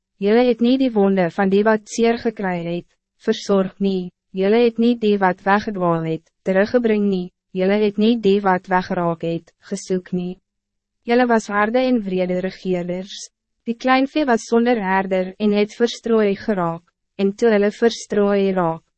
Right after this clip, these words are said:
word hulle 'n prooi vir roofdiere. My kleinvee het rondgedwaal oor al die berge en oor al die hoë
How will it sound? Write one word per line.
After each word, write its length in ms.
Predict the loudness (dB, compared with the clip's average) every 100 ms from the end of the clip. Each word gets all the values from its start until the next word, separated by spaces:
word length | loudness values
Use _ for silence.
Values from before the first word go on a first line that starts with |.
| _ _
word 200 | -4 -2
hulle 220 | -4 -2
'n 100 | -4
prooi 360 | -4 0 0 0
vir 240 | -4 -6
roofdiere. 640 | 0 0 0 -2 -2 -4 -10 -14 _ _ _ _ _ _ -4
My 160 | -4
kleinvee 460 | 0 0 0 0 0
het 80 | 2
rondgedwaal 800 | 2 2 2 -4 -2 2 2 2
oor 240 | 2 0 0
al 240 | 0 0
die 120 | -2
berge 540 | 0 2 2 0 -4 -2
en 160 | -4 2
oor 180 | 2
al 180 | 2 0
die 160 | 2 2
hoë 280 | 4 4